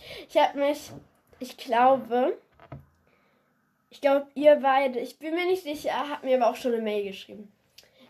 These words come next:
Die werde ich, glaub ich, auch, ich bin mir nicht sicher.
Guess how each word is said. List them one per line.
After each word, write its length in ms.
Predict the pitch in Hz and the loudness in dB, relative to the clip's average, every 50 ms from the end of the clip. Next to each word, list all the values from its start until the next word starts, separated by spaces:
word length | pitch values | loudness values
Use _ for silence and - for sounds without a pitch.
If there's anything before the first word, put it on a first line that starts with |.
| - - | -10 -6
Die 80 | 247 220 | -2 0
werde 140 | 240 233 | 0 0
ich, 100 | 233 - | -2 -2
glaub 140 | - 214 214 | -4 -4 -4
ich, 140 | - - 220 | -4 -6 -6
auch, 220 | 220 220 226 233 - - _ _ _ _ _ | -6 -6 -6 -8 -12 -18 _ _ _ _ _
ich 80 | - | -20
bin 200 | - - 240 247 | -10 -6 -4 -2
mir 100 | 240 226 | -2 -2
nicht 160 | 233 233 - - | -4 -6 -8 -8
sicher. 340 | 233 233 - 269 262 269 | -10 -12 -12 -12 -14 -14